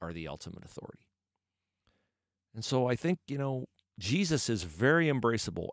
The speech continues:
as a savior. "I'm a sinner. Come save me. <laughs> Make a way for me to be saved." Very embraceable. Nobody turns away Jesus, the Savior.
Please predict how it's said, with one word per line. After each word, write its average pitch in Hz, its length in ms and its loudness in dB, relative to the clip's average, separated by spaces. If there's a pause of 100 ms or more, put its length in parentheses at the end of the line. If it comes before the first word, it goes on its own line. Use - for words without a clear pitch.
as 98 200 -2
a 82 200 -6 (400)
savior. 82 760 -2 (1600)
"I'm 113 160 2
a 127 60 6
sinner. 120 440 2 (840)
Come 165 160 10
save 208 300 8
me. 139 240 2 (260)
<laughs> - 480 -2
Make 143 320 2
a 156 80 8
way 139 460 6
for - 140 -10
me 113 120 0
to 117 60 2
be 107 100 2
saved." 98 420 0 (1500)
Very 131 400 10
embraceable. 110 520 2 (100)
Nobody 135 240 4
turns 120 300 0
away 104 200 4
Jesus, 85 400 -4
the - 100 -14
Savior. - 460 -10